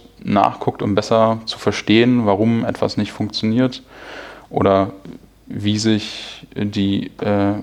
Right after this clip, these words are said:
Entwickler das gedacht haben, äh, ja, wie, wie man manche Sachen umgehen kann, weil, ja, es ist nicht immer alles komplett so dokumentiert, wie man's gerne hätte.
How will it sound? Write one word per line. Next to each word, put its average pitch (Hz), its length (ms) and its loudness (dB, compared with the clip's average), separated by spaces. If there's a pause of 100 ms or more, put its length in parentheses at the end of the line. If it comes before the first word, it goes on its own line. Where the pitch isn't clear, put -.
(140)
Entwickler 110 560 4
das 104 180 -2
gedacht - 380 -2
haben, 123 360 4 (1120)
äh, 98 300 2 (200)
ja, 92 160 2
wie, - 260 -4 (120)
wie 104 140 0
man 95 500 2 (220)
manche 101 260 0
Sachen 104 460 0 (240)
umgehen 104 460 2
kann, 123 480 2
weil, 101 480 2 (200)
ja, 101 320 2 (300)
es - 140 -8
ist - 320 -4 (160)
nicht 113 340 0
immer 110 360 4
alles 110 600 2 (680)
komplett 110 440 0
so 113 420 4
dokumentiert, 113 720 2
wie 110 80 2
man's 104 240 2
gerne 104 220 4
hätte. 120 360 0